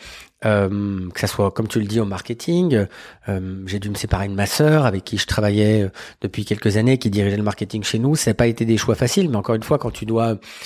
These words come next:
choisir, euh, euh, tu dois aussi, euh,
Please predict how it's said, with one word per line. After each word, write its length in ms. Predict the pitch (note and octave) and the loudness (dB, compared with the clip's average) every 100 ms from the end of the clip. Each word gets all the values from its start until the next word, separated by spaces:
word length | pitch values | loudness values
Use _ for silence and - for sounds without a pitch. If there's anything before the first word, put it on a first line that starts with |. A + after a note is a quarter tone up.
| - - | -20 -10
choisir, 680 | - - B2 A#2+ D3 E3+ A2+ | -2 2 4 4 4 4 4
euh, 120 | G#2+ - - - - | 2 0 -12 -20 -6
euh, 120 | A2+ F#2+ | -4 -2
tu 140 | A2 | 0
dois 280 | A2 A2+ A#2+ | 4 4 4
aussi, 480 | B2+ - D3 D3 C#3+ | 2 2 2 4 4
euh, 260 | A2 G#2 | 4 2